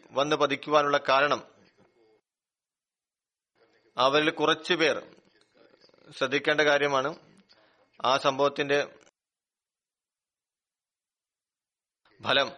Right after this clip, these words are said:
അവിടുന്ന് വിവരിക്കുകയാണ്. ഇസ്ലാമിക സൈന്യത്തിന് അവിശ്വാസികളുടെ മേൽ വിജയം നേടിയ ശേഷം ഒരു താൽക്കാലിക പരാജയത്തിന്റെ രുചി ഉണ്ടാകാനുള്ള കാരണം, അല്ലെങ്കിൽ നഷ്ടമുണ്ടായതിനുള്ള കാരണം, അവരിൽ കുറച്ചുപേർ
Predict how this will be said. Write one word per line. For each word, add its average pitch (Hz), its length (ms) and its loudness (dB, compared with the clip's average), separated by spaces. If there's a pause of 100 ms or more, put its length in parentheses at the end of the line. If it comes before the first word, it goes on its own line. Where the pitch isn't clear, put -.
(480)
അവിടുന്ന് 131 280 2
വിവരിക്കുകയാണ്. 131 520 0 (920)
ഇസ്ലാമിക 151 580 0
സൈന്യത്തിന് 156 600 0 (260)
അവിശ്വാസികളുടെ 151 840 2
മേൽ 156 160 0
വിജയം 147 260 -2
നേടിയ 156 220 -2
ശേഷം 156 440 0
ഒരു 143 120 -2
താൽക്കാലിക 151 680 0
പരാജയത്തിന്റെ 151 880 0 (720)
രുചി 143 420 0 (240)
ഉണ്ടാകാനുള്ള 147 680 0
കാരണം, 147 440 2 (120)
അല്ലെങ്കിൽ 131 280 -6
നഷ്ടമുണ്ടായതിനുള്ള 151 1000 0
കാരണം, 151 420 0 (1200)
അവരിൽ 139 300 2
കുറച്ചുപേർ 151 640 0